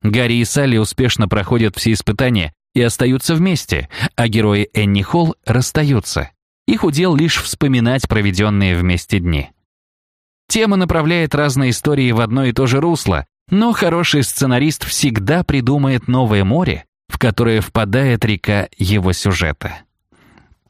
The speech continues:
Необходимо отметить, что формулирование темы в самом начале работы над сценарием иногда может только осложнить процесс, привести к появлению клишированных героев и ситуаций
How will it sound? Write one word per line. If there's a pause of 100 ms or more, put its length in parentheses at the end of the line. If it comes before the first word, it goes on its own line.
(720)
Необходимо
отметить,
что
формулирование
темы
в
самом
начале
работы
над
сценарием (260)
иногда
может
только
осложнить
процесс, (420)
привести
к
появлению
клишированных
героев
и
ситуаций